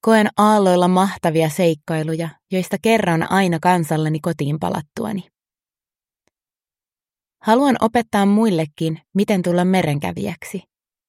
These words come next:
Ehkä voisin opettaa myös sinua. Purjehtiminen vaatii rutkasti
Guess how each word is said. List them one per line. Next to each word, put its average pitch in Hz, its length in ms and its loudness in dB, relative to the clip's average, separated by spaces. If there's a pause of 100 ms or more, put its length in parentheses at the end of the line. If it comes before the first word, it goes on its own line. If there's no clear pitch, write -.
(500)
Ehkä 208 300 2
voisin 180 300 2
opettaa 180 380 -2
myös 220 320 0
sinua. 202 340 -2 (1400)
Purjehtiminen 190 720 2
vaatii 165 360 2
rutkasti 165 500 -4